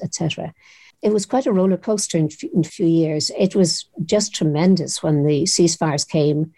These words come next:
and, uh, we came and went then for about another four years, but the work went on and on. Many of the processes that we did had to happen in secret because it was too dangerous for the people concerned.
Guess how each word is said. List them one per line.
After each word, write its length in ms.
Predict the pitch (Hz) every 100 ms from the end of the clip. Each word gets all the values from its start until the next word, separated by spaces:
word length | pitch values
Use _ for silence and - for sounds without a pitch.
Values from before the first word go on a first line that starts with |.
| _ _ _ _ -
and, 360 | 165 160 160
uh, 220 | 247 - -
we 280 | 226 226 208
came 260 | 208 240 220
and 120 | 185
went 260 | 175 180
then 220 | 185 165 151
for 120 | 160
about 220 | 160 160
another 240 | 151 151
four 220 | 160 165 160
years, 300 | 156 156 -
but 120 | 165
the 80 | 170
work 240 | 180 185 180
went 180 | 156
on 480 | 175 165 160 160 170 _ _ _ -
and 180 | 160 -
on. 520 | 190 165 156 160 190 - -
Many 480 | 196 175 180 185 170
of 140 | 165
the 420 | 165 156 160 170 -
processes 560 | 180 170 180 156 175 -
that 160 | 160
we 220 | 151 160 - _ -
did 180 | 185 175
had 220 | 185 -
to 80 | 180
happen 320 | 175 165 165
in 100 | 147
secret 580 | - 208 202 202 190 -
because 260 | 165 165 170
it 60 |
was 140 | 151 -
too 180 | 170
dangerous 400 | 165 160 165 160
for 120 | - 160
the 80 |
people 300 | 160 170 160
concerned. 640 | 160 165 - 175 170 170